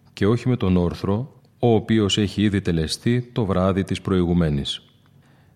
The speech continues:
Δευτερεύον μεν διακριτικό, με έντονη όμως επίδραση στον χρωματισμό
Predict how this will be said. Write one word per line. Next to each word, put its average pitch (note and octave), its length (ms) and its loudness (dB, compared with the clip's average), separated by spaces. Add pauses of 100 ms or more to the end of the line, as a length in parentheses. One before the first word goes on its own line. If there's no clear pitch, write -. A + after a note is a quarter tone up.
Δευτερεύον G#2+ 640 2
μεν G#2+ 300 4
διακριτικό, F#2+ 1080 -2
με F2+ 160 0
έντονη G#2+ 360 2
όμως F#2+ 320 2
επίδραση E2 640 -2
στον D#2+ 260 -2
χρωματισμό E2+ 760 -2